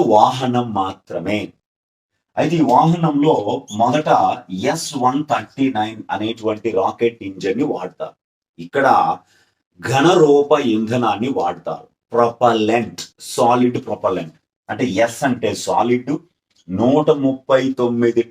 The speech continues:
టన్నుల బరువు ఉన్నటువంటి ఉప-, ఆ, సారీ, ప్రొపల్లెంట్ ని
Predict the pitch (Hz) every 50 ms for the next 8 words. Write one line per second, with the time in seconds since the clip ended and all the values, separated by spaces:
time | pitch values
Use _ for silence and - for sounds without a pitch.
0 | _ - 117 117 123 139 156 156 151 - - - - _ _ 85 101 101 110 117
1 | 117 117 113 113 110 110 110 110 107 101 107 104 - 135 110 92 92 92 - _
2 | _ _ _ _ _ _ _ _ - 104 - - 139 135 123 - - 95 92 92
3 | 90 85 85 95 95 95 117 135 - - _ _ _ _ _ _ _ _ _ _
4 | - 113 117 120 - 151 147 135 123 117 110 104 - 156 180